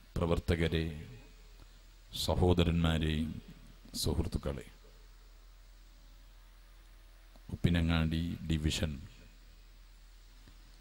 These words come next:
എസ് എസ് എഫ് സംഘടിപ്പിക്കുന്ന പരിപാടിയിലാണ് നാം സംഗമിച്ചിട്ടുള്ളത്. റഹ്മുർ റഹീമായ റബ്ബ്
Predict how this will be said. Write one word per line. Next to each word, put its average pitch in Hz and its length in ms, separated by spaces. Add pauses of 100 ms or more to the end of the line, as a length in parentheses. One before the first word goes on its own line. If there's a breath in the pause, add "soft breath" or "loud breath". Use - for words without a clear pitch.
(340)
എസ് - 180
എസ് - 160
എഫ് - 180
സംഘടിപ്പിക്കുന്ന 80 720 (2000)
പരിപാടിയിലാണ് 82 880 (340)
നാം 80 160 (180)
സംഗമിച്ചിട്ടുള്ളത്. 78 960 (2000)
റഹ്മുർ 80 400
റഹീമായ 80 400 (140)
റബ്ബ് 76 280